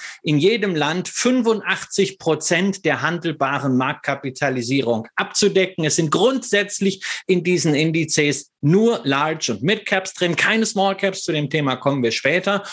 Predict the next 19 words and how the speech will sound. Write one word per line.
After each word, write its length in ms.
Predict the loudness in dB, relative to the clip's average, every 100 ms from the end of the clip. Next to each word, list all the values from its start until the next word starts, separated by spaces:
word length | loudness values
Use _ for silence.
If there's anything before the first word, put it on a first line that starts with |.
| -16 2
Und 440 | 2 4 -2 0
der 160 | 0 2
Index 400 | 0 2 0 -2
selbst 380 | -2 -2 -4
hat 220 | -4 -4 -4
eintausendfünfhundertneunundfünfzig 3000 | -2 2 2 2 0 0 -4 -2 0 0 -2 -4 0 0 0 0 2 4 2 0 -2 -2 -4 -4 -2 -2 -2 -4 -2 0
Aktien, 440 | -2 0 0 0 0 -4 -6
wobei 580 | 2 2 4 2 2 0 2
H 260 | 0 2
S 160 | 0 0
B 120 | -2
C 360 | 0 2 2 2
wie 180 | 2 2
alle 280 | 2 0
anderen 540 | 0 0 0 2 0 -2 -8 -8
natürlich 680 | -2 -2 0 2 2 0 -2
die 160 | -2 0
Aktien 420 | -2 -2 -2 -2
kauft, 420 | 0 0 0 -4